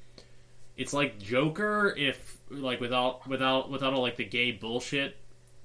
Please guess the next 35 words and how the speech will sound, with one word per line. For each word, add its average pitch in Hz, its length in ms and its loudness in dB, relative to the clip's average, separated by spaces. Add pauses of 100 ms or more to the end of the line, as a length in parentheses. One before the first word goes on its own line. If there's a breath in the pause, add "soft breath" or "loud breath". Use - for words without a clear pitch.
(140)
that 127 220 0
is 131 140 -6
kind 131 180 -2
of 123 140 -2
gets - 180 -4
caught 131 220 0
up 127 120 2
with 131 120 -6
Joker. 135 420 -2
Like, 120 160 -2
it's, 123 140 -2 (220)
it's, - 400 -6 (480 soft breath)
it's 131 220 -2
like 156 240 6
that 147 180 6
movie 131 220 2
Joker 123 500 0
in 117 100 -4
terms 117 300 -6
of 113 100 -4
the 113 60 -6
way 110 260 0
it - 80 -4
hones 117 420 -4
in 110 260 2
on 104 180 -2
that 107 260 2
kind 110 140 -4
of 101 80 -8
personality. 98 640 -4 (260 loud breath)
But 120 160 -4
rather 151 340 6
than 123 260 0
some 110 380 -6 (140)
fictional, 117 920 -2